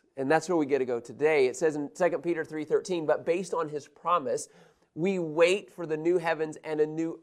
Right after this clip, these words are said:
earth where righteousness will dwell." So we're transitioning from everything's burning up to all of a sudden a new heaven and a new earth. And,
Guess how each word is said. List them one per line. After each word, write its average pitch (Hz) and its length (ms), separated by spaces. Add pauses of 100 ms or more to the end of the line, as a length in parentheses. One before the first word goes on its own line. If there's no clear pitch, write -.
earth 160 360 (240)
where 165 220
righteousness 151 1000 (340)
will 131 560 (580)
dwell." 107 480 (1200)
So 175 180
we're 160 120
transitioning 196 720
from 196 200
everything's 262 400
burning 233 320
up 220 160
to 233 80
all 208 140
of 226 60
a 202 40
sudden 214 340
a 185 100
new 196 200
heaven 202 340
and 180 220
a 180 40
new 175 280
earth. 190 360
And, 160 140